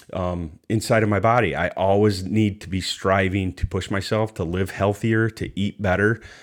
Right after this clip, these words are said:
um, to, to motivate, motivate myself to get out to the gym in the morning, um, to take care of my body. I'm not getting any younger. I'm forty-three now, you know? And for a very long time, I did not take care of my body.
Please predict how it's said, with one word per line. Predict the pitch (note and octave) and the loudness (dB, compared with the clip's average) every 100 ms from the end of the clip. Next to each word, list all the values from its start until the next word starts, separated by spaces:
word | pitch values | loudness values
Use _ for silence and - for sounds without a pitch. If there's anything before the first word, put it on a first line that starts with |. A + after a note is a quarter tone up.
| - _ - | -20 _ -10
um, | F#2 F#2 F2 D#2+ E2 _ C#2+ - - | -6 -6 -6 -10 -14 _ -20 -20 -4
to, | A#2 F2+ | 0 0
to | - G#2 | -2 -4
motivate, | F2+ G2+ G#2 G#2 - | 0 2 4 2 0
motivate | G#2 G#2 G#2+ A2 - | 0 4 4 2 -2
myself | G2 - G#2 - | -4 -2 -4 -4
to | E2+ | -4
get | E2 | 0
out | F2+ G#2+ | 2 0
to | G#2+ | -2
the | G#2 | -2
gym | G#2+ A2 A2 | 0 2 0
in | |
the | G#2 | -2
morning, | G#2 A2 A2 G#2+ - - - - | -2 -2 -2 -4 -8 -20 -20 -10
um, | F2+ F2 | -6 -4
to | - | 0
take | - G#2+ | 2 2
care | - A#2 | 4 2
of | A2+ | 2
my | G2+ | 0
body. | G#2 C3+ G#2+ | 2 2 0
I'm | D#2+ | -2
not | F#2 G2+ | -4 -4
getting | A#2+ G#2+ | -2 0
any | A2 | 2
younger. | F#2+ F#2 A#2 F#2+ - | 2 2 2 0 -6
I'm | - - - | -14 -20 -18
forty-three | - - C3+ C3 G2+ - C#3+ C#3 | -16 -2 2 2 0 -6 -4 -2
now, | D2+ C#2 - _ _ _ _ _ - | -4 -8 -12 _ _ _ _ _ -16
you | E2+ | -6
know? | E2 A2+ - _ _ _ _ - - | -4 -4 -6 _ _ _ _ -14 -2
And | A#2 G#2+ | 0 0
for | - G#2+ G2 | 2 4 4
a | |
very | E2+ A2+ C3 B2+ A2+ | 4 4 4 4 2
long | G#2 A#2 A2+ | 0 0 -2
time, | - B2 B2+ G#2 - | -2 0 0 -2 -2
I | G2+ | -2
did | G#2+ A2+ | 0 0
not | G#2 B2 - | 0 0 -2
take | - A2 | -4 -2
care | - C3+ C3 | 2 4 4
of | D#2+ | 0
my | D#2+ D2 | -4 -6
body. | C2+ C2 C2+ | -8 -10 -14